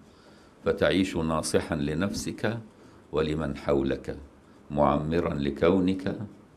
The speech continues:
ومعمرا لعمرك بالسعي إلى الله في كل أحوالك. فسبحانه البديع الذي خلق هذا الإنسان وجعله على هذه الصورة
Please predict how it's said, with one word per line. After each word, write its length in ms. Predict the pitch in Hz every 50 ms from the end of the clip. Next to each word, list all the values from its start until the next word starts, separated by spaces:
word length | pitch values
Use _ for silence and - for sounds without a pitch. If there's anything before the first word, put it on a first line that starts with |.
| - - - - - - - - - - - - - - - - - - - - - - - - - -
ومعمرا 920 | - - - 80 78 73 71 71 71 71 78 80 87 87 - - - 135 - - - - - - - 76
لعمرك 840 | 78 78 - 78 92 92 78 73 71 78 - - 69 67 71 71 - - - - - - - - - - - - - -
بالسعي 600 | 71 71 - - - - 95 87 76 71 71 71
إلى 220 | - - 71 69
الله 400 | 69 69 71 76 78 82 - - - - - - - -
في 140 | - 69
كل 360 | 67 67 - 76 71 67 67 -
أحوالك. 640 | - - - - - - - - - - - - - - - - - - - - - - - - - - - -
فسبحانه 680 | 85 - - 80 - - - 90 95 87 78 73 73
البديع 640 | 69 64 67 65 64 69 80 85 85 65 62 58 - - - - - - - - - - -
الذي 320 | 71 73 76 78 76 76 69
خلق 400 | - - 87 90 87 - - 76
هذا 280 | 71 82 85 85 82
الإنسان 600 | 80 82 80 82 82 80 - - 95 107 107 101 101 - - - - - - - - - -
وجعله 580 | - 78 76 87 87 85 80 90 90 80 80 82
على 180 | 80 80 80
هذه 240 | 78 78 78 85 85
الصورة 560 | 85 - - - - 104 107 101 98 101 101